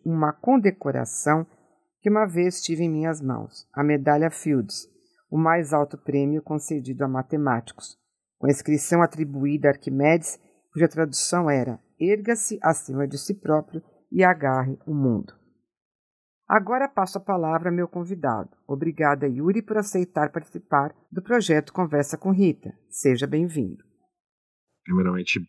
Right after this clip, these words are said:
Speaker 2: muito obrigado pelo convite, uma honra estar aqui. Eu fiquei primeiramente feliz de você ter me convidado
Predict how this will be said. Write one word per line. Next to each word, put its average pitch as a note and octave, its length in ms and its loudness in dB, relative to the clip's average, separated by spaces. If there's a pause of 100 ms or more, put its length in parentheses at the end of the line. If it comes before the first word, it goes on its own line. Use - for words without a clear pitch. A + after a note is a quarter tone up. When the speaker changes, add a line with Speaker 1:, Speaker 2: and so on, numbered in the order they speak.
(100)
Speaker 2:
muito G2+ 400 -4
obrigado F2+ 300 -6
pelo F#2 180 -10
convite, F2+ 400 -8
uma F#2 180 -2
honra F#2+ 280 -6
estar F2 160 -8
aqui. F#2 400 -8 (320)
Eu G#2+ 160 0
fiquei C3 360 -6
primeiramente C3 540 -6
feliz C3 380 -4
de A#2 80 -10
você G#2 320 -6
ter G2+ 360 -6
me F#2 140 -10
convidado F#2+ 420 -4